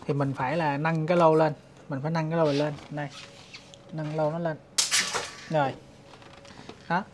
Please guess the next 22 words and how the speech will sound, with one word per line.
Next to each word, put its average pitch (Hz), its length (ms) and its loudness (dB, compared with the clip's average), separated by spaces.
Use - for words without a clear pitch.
Thì 165 140 6
cái 214 160 0
thao 202 180 8
tác 233 300 6
mà 180 140 0
căng 175 240 2
này 151 260 2
á, 185 140 0
là 143 340 0
mình 147 300 -2
phải 165 100 0
căng 170 240 2
đều, 143 280 4
căng 170 180 2
đều 135 500 2
để 180 460 -2
cái 185 220 4
phần 156 200 4
màng 139 180 4
phía 190 80 6
trên 175 260 12
nè 143 140 2